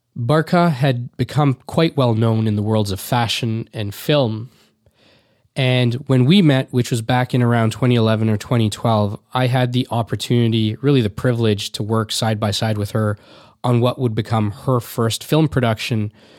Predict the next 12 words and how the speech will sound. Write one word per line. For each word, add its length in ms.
And 140
it 80
was 160
exciting 480
because 400
it 140
was 120
a 60
chance 360
to 120
work 320
on 320